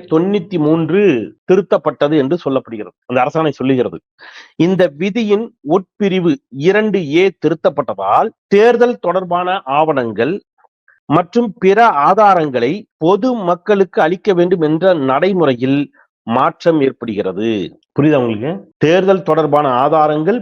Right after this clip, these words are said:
பிற ஆவணங்களை பொதுமக்களுக்கு கொடுக்கணுங்கிற கட்டாயம் இல்ல. நீதிமன்றம் என்ன சொல்லுது? பொதுமக்களுக்கு கொடுக்கணும்ட்டு இல்ல, வேட்பாளர் போட்டிட்டு இருப்பான்னு அவனுக்காக கொடுக்கணும்ல, இல்லையா? அவனுக்கு கட்டணம் இல்லாம கொடு, பொதுமக்களுக்கு கட்டணத்தை வாங்கிட்டு கொடு அப்படின்னு சொல்லுது.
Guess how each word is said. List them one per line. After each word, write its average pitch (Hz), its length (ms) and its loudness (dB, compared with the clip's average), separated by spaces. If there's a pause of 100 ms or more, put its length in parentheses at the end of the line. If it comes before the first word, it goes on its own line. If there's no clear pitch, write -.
பிற 156 180 0 (160)
ஆவணங்களை 160 520 -2 (100)
பொதுமக்களுக்கு 165 640 -4
கொடுக்கணுங்கிற 147 480 -2 (260)
கட்டாயம் 170 500 -2
இல்ல. 98 180 -6 (320)
நீதிமன்றம் 185 560 2
என்ன 135 140 0
சொல்லுது? 107 280 0 (160)
பொதுமக்களுக்கு 160 540 0
கொடுக்கணும்ட்டு 123 380 -2
இல்ல, 87 120 -4 (800)
வேட்பாளர் 214 480 2
போட்டிட்டு 190 240 -4
இருப்பான்னு 180 260 0
அவனுக்காக 185 300 0
கொடுக்கணும்ல, 196 400 -4 (340)
இல்லையா? 151 300 2 (260)
அவனுக்கு 208 300 0
கட்டணம் 220 400 0
இல்லாம 202 260 0
கொடு, 110 180 -6 (200)
பொதுமக்களுக்கு 220 640 -2
கட்டணத்தை 233 500 -2
வாங்கிட்டு 208 400 0
கொடு 120 180 -10 (200)
அப்படின்னு 151 340 0
சொல்லுது. 120 260 -2